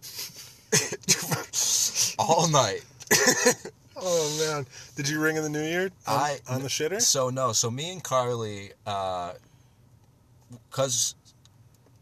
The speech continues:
Speaker 1: uh, people, you are listening to the, this was being recorded on Sunday the second. So, yesterday, we had that horrible snowstorm that they warned us about
Speaker 2: Very
Speaker 1: for
Speaker 2: bad, yeah.
Speaker 1: days. Um, so we headed home early.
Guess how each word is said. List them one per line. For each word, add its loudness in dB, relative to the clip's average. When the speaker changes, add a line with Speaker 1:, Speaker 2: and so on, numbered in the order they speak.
Speaker 1:
uh, -4
people, -8
you -6
are 0
listening -4
to -12
the, -8
this -4
was -10
being -10
recorded -8
on -12
Sunday -4
the -12
second. -4
So, -4
yesterday, -4
we -12
had -6
that -8
horrible -4
snowstorm -2
that -12
they -10
warned -12
us -6
about -8
Speaker 2:
Very -6
Speaker 1:
for -8
Speaker 2:
bad, -16
yeah. -18
Speaker 1:
days. -6
Um, -8
so -6
we -6
headed -4
home -6
early. -8